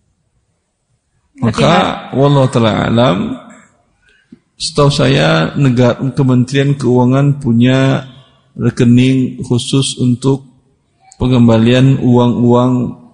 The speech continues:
Speaker 1: seperti ini. Ada atau tidak? Setahu saya ada. Coba cari di go-, googling di internet, nomor rekening itu serahkan lagi ke negara. Ya.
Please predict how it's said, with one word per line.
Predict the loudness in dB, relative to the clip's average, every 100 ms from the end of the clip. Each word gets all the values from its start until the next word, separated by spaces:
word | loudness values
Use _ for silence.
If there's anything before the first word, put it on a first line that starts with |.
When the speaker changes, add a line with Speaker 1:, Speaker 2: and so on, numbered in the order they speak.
| _ _
Speaker 1:
seperti | -16 -8 -6 -4 -2
ini. | -2 -4 -6 -12 _ _ _ _ _ -8
Ada | -4 -2
atau | -2 -2
tidak? | -4 -6 -10 _ _ _ _ _ _ -20 _ _ _ -20 -20 _ _ _ _ -20 -20 _
Setahu | -8 -4 -2
saya | -2 -2 -2
ada. | -4 -6
Coba | -6 -6 -6
cari | -4 -2 -2
di | -2
go-, | 0 -2
googling | -2 -4 -4 -2 -2 -2
di | -2
internet, | -4 -4 -2 -2 -4 -10 -20 _ _
nomor | -4 0 0 -2
rekening | -2 -2 0 -2
itu | -4 -4
serahkan | -4 -2 -2 0 0
lagi | 0 0 0
ke | 2
negara. | 2 2 2 -2 -8 -12 _ _ _ _ _ _ _ _ _ _ _ _ -6
Ya. | -4